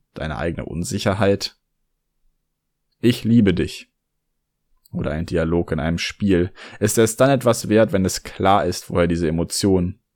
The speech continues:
diese Darstellung oder diese Botschaft kommt? Bei dir,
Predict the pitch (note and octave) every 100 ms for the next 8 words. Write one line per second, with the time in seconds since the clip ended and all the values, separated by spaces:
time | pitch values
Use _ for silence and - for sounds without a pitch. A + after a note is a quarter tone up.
0 | _ _ - F2+ - F2 E2+ - F#2 E2
1 | D#2+ F2 _ _ _ _ - E2+ E2 E2+
2 | E2+ D#2 D#2+ - - - F2 D2 - -
3 | - _ _ _ _ _ _ _ - F2
4 | F2+ G#2 A2 A2